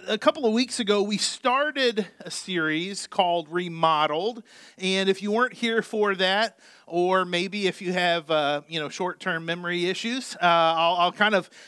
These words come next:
uh, go back through. Yeah, some of you are like, "Yeah, I'm there." Okay. Uh, then I'm gonna go back through just really quickly and highlight a couple of things that I think might catch you up on, uh, where we are in this series called Remodeled. We're looking at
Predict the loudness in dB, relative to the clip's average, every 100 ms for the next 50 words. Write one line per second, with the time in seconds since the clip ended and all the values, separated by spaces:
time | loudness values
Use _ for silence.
0 | 0 2 4 2 -2 0 2 4 4 2
1 | 0 0 0 0 -2 -2 0 2 2 2
2 | 2 2 2 2 2 2 0 2 -2 -2
3 | -16 _ _ 4 6 6 4 2 0 -10
4 | _ 0 2 2 2 0 2 2 2 0
5 | -2 -6 -2 -2 -2 -2 0 0 -2 -4
6 | -4 -2 0 0 -2 -8 -12 -4 -4 0
7 | 0 4 4 4 0 -2 -2 0 0 2
8 | -2 -2 0 0 0 -2 -6 0 0 0
9 | -4 -4 -4 -8 -4 -4 0 2 0 0
10 | 0 0 -2 -8 -20 -20 -4 -2 2 2
11 | 4 4 4 2 -4 -6 -4 -4 -4 0
12 | 0 0 -4 -2 2 4 4 2 0 -2
13 | -2 -2 -2 -2 -2